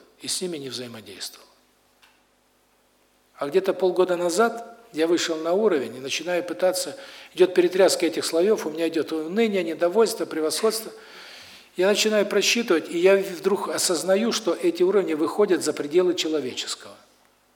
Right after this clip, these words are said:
Там нет людей, но моя душа реагирует. Я начал думать, а что это такое? И пришел к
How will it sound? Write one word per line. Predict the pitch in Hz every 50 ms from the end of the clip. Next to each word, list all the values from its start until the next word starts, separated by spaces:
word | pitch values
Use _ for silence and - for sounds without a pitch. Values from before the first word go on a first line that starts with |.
| _ _ _ _ _ -
Там | - 170 180 190
нет | 202 170 - -
людей, | 165 165 165 - 165 127 - - - - - - _ _ _ _ _ _ _ _ _ _ _ _ -
но | 143 139
моя | 135 147 151 147
душа | 147 147 - - 196 196 180
реагирует. | 170 165 160 131 131 127 113 107 104 104 - - _ _ _ _ _ _ _ _ _ _ _ _ _ _ _ _ _
Я | - 143 151
начал | 170 185 180 - 190 180
думать, | 156 165 151 127 123 - 127
а | 131
что | 139 - - - 165
это | 156 160 -
такое? | 147 135 - - 110 95 98 - - - - - - - - - - - - -
И | 170
пришел | - - 190 - - 240 240 240 233
к | 240 - -